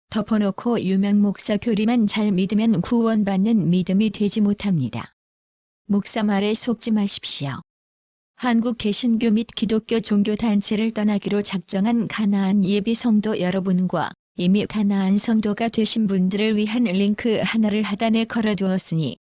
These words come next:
로그인 없이 바른 복음 메시지를 찾아 들으시기 바랍니다. 청각 장애우 여러분께는 한글 텍스트가 많은 도움이 되실 것입니다. 이상으로 비영리,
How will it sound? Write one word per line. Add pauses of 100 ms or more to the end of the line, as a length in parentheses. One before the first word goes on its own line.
(100)
로그인
없이
바른
복음
메시지를
찾아
들으시기
바랍니다. (760)
청각
장애우
여러분께는 (220)
한글
텍스트가
많은
도움이
되실
것입니다. (760)
이상으로
비영리,